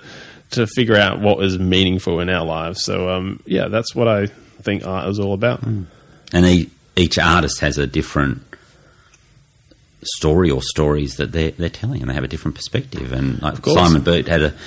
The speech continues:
Speaker 2: he said, "Well, not everything has an answer." Like, we, we, we, as, as a, what do you use the, use the line that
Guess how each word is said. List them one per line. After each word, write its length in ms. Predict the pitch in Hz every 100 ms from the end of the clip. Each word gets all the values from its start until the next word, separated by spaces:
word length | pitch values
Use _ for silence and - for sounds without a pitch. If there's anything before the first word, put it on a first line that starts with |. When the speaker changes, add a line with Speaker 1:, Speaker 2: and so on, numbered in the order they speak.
| - - -
Speaker 2:
he 80 | 80
said, 180 | 90 87
"Well, 120 | 90
not 240 | 95 -
everything 360 | 98 95 95 90
has 140 | 90
an 80 | 87
answer." 420 | 87 156 - 62 -
Like, 220 | 76 69 53
we, 100 | -
we, 180 | - 76
we, 260 | 71 82 -
as, 180 | - 82
as 200 | - 80
a, 160 | 80 73 - - - - -
what 100 | 78
do 60 |
you 60 | 76
use 160 | 73 80
the, 140 | 71 -
use 160 | 82
the 80 | -
line 240 | 78 78
that 200 | 78 76